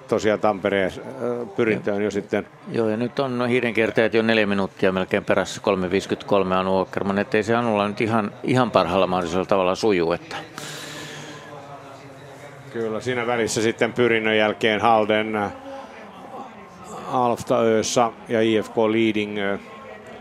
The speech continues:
Speaker 1: Halden kolme kolmetoista, Alftaössä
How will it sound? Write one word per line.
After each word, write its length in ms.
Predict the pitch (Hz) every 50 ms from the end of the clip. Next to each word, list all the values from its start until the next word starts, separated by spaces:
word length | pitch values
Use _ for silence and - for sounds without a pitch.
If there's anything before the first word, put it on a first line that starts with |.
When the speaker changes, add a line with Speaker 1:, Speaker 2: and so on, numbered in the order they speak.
| - - - - - - - - - - - - - - - - - - - - - - - - -
Speaker 1:
Halden 420 | 120 107 117 117 110 107 117 113
kolme 280 | 104 117 117 113 113 110
kolmetoista, 840 | - 139 135 131 127 127 123 - 127 123 117 - - - 127 120 - - - - - - - - - - - -
Alftaössä 720 | 113 113 110 95 - - 117 107 104 104 98 - 123 110